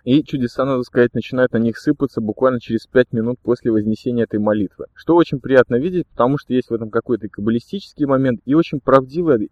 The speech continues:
имеющий к жизни. Потому что намерение этих людей было настолько чисто и велико, что в чем-то они начали это все получать. Получают шалаш, получают какую-то ог-,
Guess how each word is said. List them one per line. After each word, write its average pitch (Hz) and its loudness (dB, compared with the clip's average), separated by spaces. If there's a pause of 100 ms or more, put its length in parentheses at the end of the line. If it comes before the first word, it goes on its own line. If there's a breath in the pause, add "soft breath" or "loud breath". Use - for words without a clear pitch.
имеющий 135 -4
к 107 -14
жизни. 113 -2 (200)
Потому 117 2
что - -10
намерение 113 2
этих - -10
людей 120 0
было 107 -2
настолько 110 -2
чисто - -8
и 101 0
велико, 113 0
что - -6
в - -20
чем-то 147 -4
они 107 0
начали 107 -4
это - -14
все - -12
получать. 110 -2 (140)
Получают 110 0
шалаш, 143 4
получают 113 6 (100)
какую-то 117 4
ог-, 113 -8